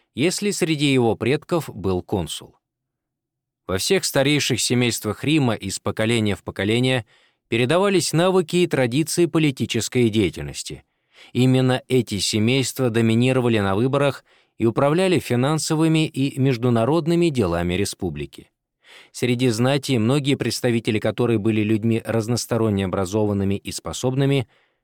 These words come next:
встречались и самые жестокие и жадные властители, которых когда-либо видел цивилизованный мир. Методы правления в те времена не отличались стерильностью.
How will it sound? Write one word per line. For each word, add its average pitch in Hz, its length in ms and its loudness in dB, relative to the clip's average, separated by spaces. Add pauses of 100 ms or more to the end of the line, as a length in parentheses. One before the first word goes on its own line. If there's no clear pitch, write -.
(140)
встречались 190 640 -2
и - 160 -6
самые 139 480 2
жестокие 120 800 0
и 113 40 4
жадные 87 440 0
властители, 113 720 -4 (340)
которых 175 460 0
когда-либо 123 580 2
видел 110 360 0
цивилизованный 85 760 -2
мир. 80 260 -4 (800)
Методы 135 580 2
правления 131 580 2
в - 80 -6
те 113 160 0
времена 117 440 2
не 117 120 2
отличались 107 600 -2
стерильностью. 85 760 -4